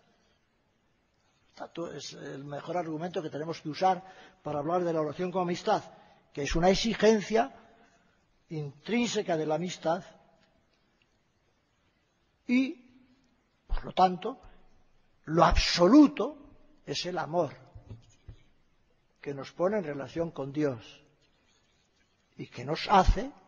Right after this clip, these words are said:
orantes, amigos. La oración,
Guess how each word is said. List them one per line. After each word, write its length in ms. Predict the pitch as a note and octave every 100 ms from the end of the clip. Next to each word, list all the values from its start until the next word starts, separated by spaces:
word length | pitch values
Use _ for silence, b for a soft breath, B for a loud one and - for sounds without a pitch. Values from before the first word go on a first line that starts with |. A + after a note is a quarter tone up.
| _ _ _ _ _ _ _ - - - _ _ _ _ _ _ _ _ _ _ _ -
orantes, 1200 | D3 D3 C#3 C3+ C3+ F#3+ F#3+ - - - - - _ _
amigos. 720 | D#3+ D#3 D3 D3+ D3+ D3 G3 - - - - _ _ _ _ _ _ _ _ _ _ _ _ _ _ _ _ _ _ _ _ _ _ _ _ -
La 140 | F#3+
oración, 520 | G#3 - B3+ B3 B3